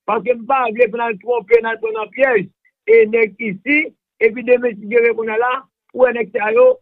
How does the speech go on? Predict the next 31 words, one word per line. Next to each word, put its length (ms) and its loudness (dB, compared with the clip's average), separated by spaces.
et 60 -6
puis 100 0
yo 80 4
te 80 -4
gars 180 -2
fait 220 -4
pas 180 -2
yo, 220 4
yo 80 -6
t'a 160 -2
dit. 240 -4
Faut 80 0
que 400 -2
puis 80 -6
l'investigation 640 -2
mène 240 -2
sur 100 -14
nèg 180 -6
ça 160 -4
yo, 200 2
et 40 -6
bien 140 0
par 240 -2
rapport 320 0
à 100 -6
le 140 4
nèg 260 -4
que 80 -6
vous 100 0
avez 260 -8
mené 280 -2